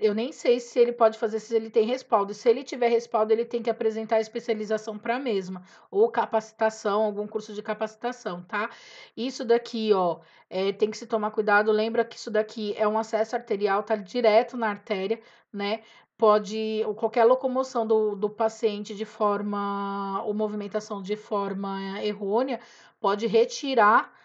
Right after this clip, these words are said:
né, a agulha de dentro da artéria e lesar o paciente, assim, profundamente, tá?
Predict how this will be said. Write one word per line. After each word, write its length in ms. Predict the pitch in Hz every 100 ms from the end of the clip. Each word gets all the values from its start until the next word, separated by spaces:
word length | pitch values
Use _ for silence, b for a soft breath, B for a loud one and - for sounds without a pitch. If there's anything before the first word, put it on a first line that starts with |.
| b b
né, 360 | 196 202 214 226
a 600 | 208 202 202 196 196 196
agulha 440 | 196 202 214 208 185
de 120 | 196
dentro 420 | 190 202 214 214
da 140 | 190
artéria 600 | 196 196 - 202 208 208
e 60 | 214
lesar 420 | 214 214 196 208
o 60 | 226
paciente, 540 | 233 226 220 208 214
assim, 200 | 208 214
profundamente, 1040 | 208 226 262 - 285 302 330 254 185 180
tá? 340 | - 202 233